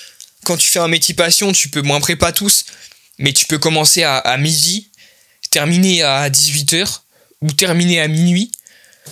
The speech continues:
Euh, je sais pas, tu, t'as les horaires un peu que tu veux, quoi. Bon, après, faut un peu bosser quand même, faut se mettre dedans, quoi, mais c'est pas des horaires, euh, robotiques, quoi, de, en mode, tu dois arriver à dix, à huit heures,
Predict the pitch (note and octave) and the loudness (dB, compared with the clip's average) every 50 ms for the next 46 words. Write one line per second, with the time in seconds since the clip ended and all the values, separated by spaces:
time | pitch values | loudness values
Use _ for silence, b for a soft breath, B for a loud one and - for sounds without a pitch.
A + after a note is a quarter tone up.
0 | B B - C#3 C3+ C3 C3 C3 C3 B2+ B2+ - D#3+ C#3+ G#3+ G#3+ G3 - - - | B B -2 0 0 2 2 0 0 0 0 -2 0 -2 -2 -2 0 0 0 0
1 | C#3+ C3+ C3+ C3+ C3+ D#3+ D3 C#3+ C#3 C#3+ C#3+ D3+ E3 F3+ F#3 E3 C#3+ - E3 C#3+ | -2 -4 -4 -4 -2 0 0 0 0 0 0 0 -2 0 -2 -2 -2 -4 -4 -2
2 | - - D3+ D#3 F3 F#3+ F#3 - C#3+ A#2+ A#2 B2+ B2+ C3 B2 B2 C3 C3 - E3+ | -2 -2 -2 -2 -2 -4 -4 -4 -6 -6 -6 -8 -10 -4 -2 -2 -2 0 -2 -2
3 | D#3 - C3+ B2+ B2+ B2+ B2 B2 A#2+ A#2+ B2 C3 C3+ - D3 C#3 C3+ C3+ C3 C3 | -2 -2 -2 -2 -2 -2 -2 -2 -2 -2 -2 -4 -4 -4 -4 -4 -4 -4 -2 -2
4 | C3 - - D3 C#3+ D#3+ D#3+ D3+ C#3+ - - A#2 - - C3 A#2+ A#2+ B2 C3 C3 | 0 0 0 0 -2 -2 -2 -2 -4 -4 -2 -2 -2 -2 -2 -6 -4 -2 -2 -2
5 | D3+ F3+ F#3 F3+ - F#3 F3 C#3+ A#2+ A2+ - b b b b b b b b b | 0 -2 -2 0 -2 -2 -2 -2 -4 -6 -8 b b b b b b b b b
6 | b b b b b b b _ _ _ - - D#3 G#3 G#3+ G3+ F3+ F3 F#3 F#3 | b b b b b b b _ _ _ -4 -2 0 0 0 2 2 0 0 0
7 | F3 F3+ G3 F#3 F#3 D#3+ E3+ D3 D3+ D3+ - F3 F3 D#3 F#3+ G3 - - - - | 0 2 2 2 2 2 0 0 0 0 0 0 0 2 0 0 0 0 0 0
8 | - - - - - - - D#3 D3 C3 B2+ B2+ B2+ B2 B2 B2 B2 B2+ B2+ B | 0 -2 -2 -4 -8 -6 -2 0 0 2 2 0 0 0 0 -2 -2 -4 -6 B
9 | B B B B B B C#3 C3+ C#3+ - - D#3 F3 F3+ F3 F3 F#3 F3 E3+ F3+ | B B B B B B -6 -2 -2 0 0 2 2 2 2 2 2 2 0 0
10 | F3 D#3 E3 D#3 - - D#3+ D#3 D#3 E3 D#3 C#3+ - E3 D#3+ E3 - | 0 0 0 0 0 0 0 0 0 -2 -2 0 0 0 0 -2 -4